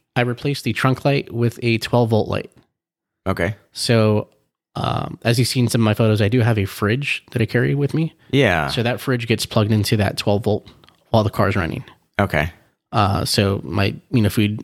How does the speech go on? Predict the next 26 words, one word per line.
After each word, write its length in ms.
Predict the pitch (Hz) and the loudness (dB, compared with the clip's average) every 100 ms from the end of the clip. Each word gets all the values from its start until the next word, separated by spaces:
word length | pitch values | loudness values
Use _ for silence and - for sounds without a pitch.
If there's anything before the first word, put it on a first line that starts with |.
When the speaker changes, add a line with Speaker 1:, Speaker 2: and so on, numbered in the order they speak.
| 101 | -6
Speaker 1:
or 100 | 107 | -2
whatever 220 | 101 104 | 0 -2
stays 240 | - 113 | -2 -4
cold. 260 | - - - _ _ _ _ | -6 -10 -16 _ _ _ _
Speaker 2:
And 140 | 113 110 | 2 2
then, 640 | 104 95 90 87 - - - | 2 2 0 -4 -12 -8 -2
but 120 | 95 | -2
it 80 | 85 | 0
still 200 | - 98 | 0 2
has 200 | 95 85 | 2 0
a 80 | |
light 280 | 78 78 95 | 0 2 2
on 160 | 98 98 | 2 0
it 100 | 90 | 0
also? 340 | 101 - 107 | 0 -2 -2
Speaker 1:
No, 360 | 113 107 104 101 | 0 0 -2 -4
we 80 | 104 | -8
kinda 260 | - 92 85 | -4 0 2
Speaker 2:
Oh. 60 | 73 | 2
Speaker 1:
disabled 320 | - 98 95 | -2 -8 -10
the 40 | |
light. 220 | 98 98 - - | -10 -12 -12 -6
Speaker 2:
Oh, 220 | 82 71 | -2 -2
okay. 160 | - | -4
Speaker 1:
I 60 | 131 | -2
mean, 260 | 143 127 | 0 -2